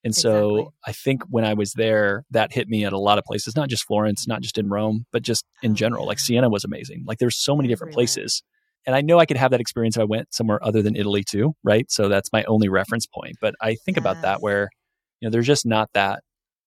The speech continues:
Speaker 2: Mm-hmm.
Speaker 1: old, I'm gonna use the term, and it's a Bitcoin term, so I have to get Bitcoin in here somewhere, right? But, like, this proof of work, like, it took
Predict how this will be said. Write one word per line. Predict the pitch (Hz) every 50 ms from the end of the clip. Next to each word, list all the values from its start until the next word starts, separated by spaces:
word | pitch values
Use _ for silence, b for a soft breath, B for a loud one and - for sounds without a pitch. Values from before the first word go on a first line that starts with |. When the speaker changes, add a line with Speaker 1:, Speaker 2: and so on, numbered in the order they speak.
| _ _ _ - 165
Speaker 2:
Mm-hmm. | 160 147 160 165
Speaker 1:
old, | 113 117 120 123 123 127 127 127 123 117 - - _ _ -
I'm | 123 123
gonna | 139 147
use | 147 151 -
the | 127 113
term, | - - 123 123 117 117 117
and | 113 110 110
it's | 110 135 -
a | 113
Bitcoin | 104 107 - - - 107 101
term, | - 107 107
so | 104 107
I | 110
have | 110
to | - 107 110
get | 107 107 -
Bitcoin | 98 104 - - 101
in | 101
here | 98 104 101
somewhere, | - - 98 101 87
right? | 87 90 98 107 - -
But, | 131 117
like, | 117 117 -
this | - 113
proof | - - - 151 -
of | 131 110
work, | 113 113 110 107
like, | - - 123 110 -
it | 123 -
took | - - 139 120